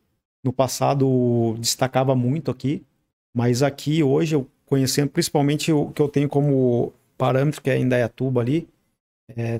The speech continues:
tá muito forte a questão do, dos carros antigos. Eu falo que hoje, assim, o respeito ao carro antigo tem melhorado. Porque no passado era aquele negócio, "Ah, não vou expor meu carro,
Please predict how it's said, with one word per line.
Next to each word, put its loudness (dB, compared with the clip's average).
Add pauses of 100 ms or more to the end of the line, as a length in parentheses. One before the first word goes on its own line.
tá 0
muito 0
forte 0
a -20
questão -6
do, -4
dos -12
carros -4
antigos. -10 (840)
Eu -20
falo -4
que -2
hoje, 2
assim, 0 (440)
o -20
respeito 0
ao 0
carro -2
antigo -2
tem 0
melhorado. 0 (580)
Porque -6
no 0
passado 0
era 2
aquele -2
negócio, 0
"Ah, 2
não 2
vou 2
expor 0
meu 2
carro, -2